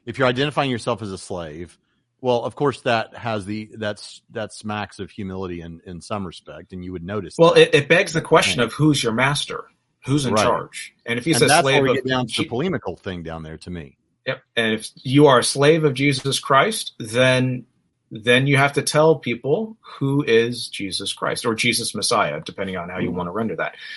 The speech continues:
Speaker 2: and which
Speaker 1: Right,
Speaker 2: Paul
Speaker 1: right.
Speaker 2: literally does in the next few sentences through prophes-, or prophecy, through scripture and the prophets, and then through a specific title, um, you know, Son of God in power, as, as, as I would argue it's rendered. But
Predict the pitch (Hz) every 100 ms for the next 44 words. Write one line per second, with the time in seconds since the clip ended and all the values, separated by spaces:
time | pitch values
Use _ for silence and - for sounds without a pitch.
0 | - - 117 117 131 120 123 123 117 117
1 | 139 113 110 101 101 - - - 104 113
2 | 135 110 110 113 113 113 - 107 95 95
3 | - - 110 104 107 - 98 87 - _
4 | _ _ _ _ _ _ _ _ - 95
5 | - - 90 - 123 - 151 147 120 127
6 | 113 - 120 - - - - - - -
7 | 110 113 117 120 113 110 107 - 101 -
8 | 98 98 - - - 123 - - _ _
9 | _ - 85 82 80 80 - _ _ _
10 | _ _ - - 120 104 - 98 98 87
11 | 110 90 78 87 87 - 85 82 - -
12 | 87 85 85 80 - 87 76 76 78 -
13 | - - - - 90